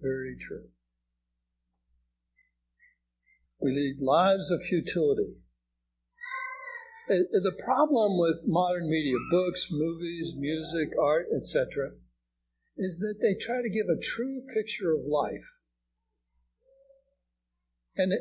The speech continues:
and Bonnie and I have watched this, this, uh, show on, uh, on Netflix, and we've, one of the things that we just enjoyed the most about this show was the theme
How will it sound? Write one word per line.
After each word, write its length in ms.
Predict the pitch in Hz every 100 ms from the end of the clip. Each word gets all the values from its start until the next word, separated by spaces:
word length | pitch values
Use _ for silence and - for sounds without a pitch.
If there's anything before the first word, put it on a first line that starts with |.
| -
and 420 | - 190 175 175 -
Bonnie 340 | 180 196 226
and 100 | 196
I 180 | 175 160
have 240 | 147 165 131
watched 480 | 139 156 165 - -
this, 340 | 165 - - -
this, 340 | 160 - - -
uh, 80 | 139
show 460 | - - 160 165 151
on, 360 | 131 127 135 147
uh, 580 | 123 120 - - -
on 100 | 139
Netflix, 560 | 139 151 170 - 175 175 - _ - _ _ - -
and 320 | 160 160 190
we've, 300 | 240 202 208 - _ _
one 180 | 190 220
of 100 | 294
the 180 | 226 -
things 260 | 208 185 156
that 140 | 175
we 100 | 151
just 300 | 151 220 -
enjoyed 560 | 226 147 135 180 202 190
the 140 | 156 156
most 340 | 170 190 180 -
about 300 | 135 131 -
this 160 | 127
show 320 | - 170 151 135
was 220 | 127 123
the 180 | 127 127
theme 220 | - 190